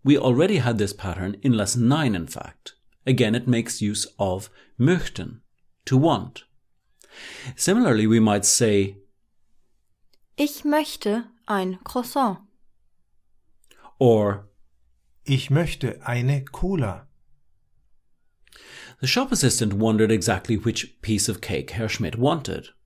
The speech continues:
Speaker 1: Her two short questions were,
Speaker 2: Welcher Kuchen? Welcher Kuchen?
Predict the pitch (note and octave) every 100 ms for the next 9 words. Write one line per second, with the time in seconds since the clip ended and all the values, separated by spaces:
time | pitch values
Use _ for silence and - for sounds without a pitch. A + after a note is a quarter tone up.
0 | _ _ _ - C#3+ C#3 B2+ - G#2+ G2+
1 | - B2 - A2 F2+ G#2 G#2+ G2 G2 -
2 | - _ _ _ _ _ - G3+ G#3+ A3+
3 | G#3+ C#4 C#4 - - D4+ - F4 F#4 _
4 | _ - _ _ _ _ _ _ _ _
5 | _ _ _ _ _ _ _ _ _ _
6 | _ _ _ _ _ _ _ G3+ G#3+ G#3
7 | G3+ B3+ B3 C#4 C4 - E4+